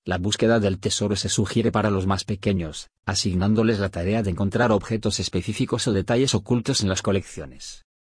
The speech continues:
Sin embargo, aunque estas actividades pueden hacer que la visita sea más atractiva, también pueden cambiar la naturaleza de la experiencia. El juego dicta qué objetos son importantes, y el propósito del visitante se centra en encontrar esos objetos en lugar de observar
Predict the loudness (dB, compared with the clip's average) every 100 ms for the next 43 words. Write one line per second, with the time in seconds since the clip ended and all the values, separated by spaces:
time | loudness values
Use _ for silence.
0 | _ -8 0 4 4 4 2 -2 -6 _
1 | 0 0 0 0 0 -2 -4 -2 0 2
2 | 0 2 4 4 4 0 -2 -2 -2 0
3 | -2 -2 -2 2 2 2 0 -2 -4 -2
4 | -6 -8 -12 _ _ 0 2 2 2 2
5 | 2 0 0 0 2 2 0 -2 0 0
6 | 2 0 0 -2 -4 -2 0 0 -4 -14
7 | -16 -20 _ _ _ -6 -4 -2 0 2
8 | 0 -2 -6 0 0 0 -2 -2 0 0
9 | 2 -2 -4 -8 -8 -12 -14 -16 -20 _
10 | -2 -2 0 0 2 2 2 2 0 0
11 | -2 -4 -2 0 0 0 0 0 2 4
12 | 4 2 0 -2 0 0 0 -2 -2 -2
13 | -2 -2 -2 0 2 2 4 0 0 0
14 | 2 0 -2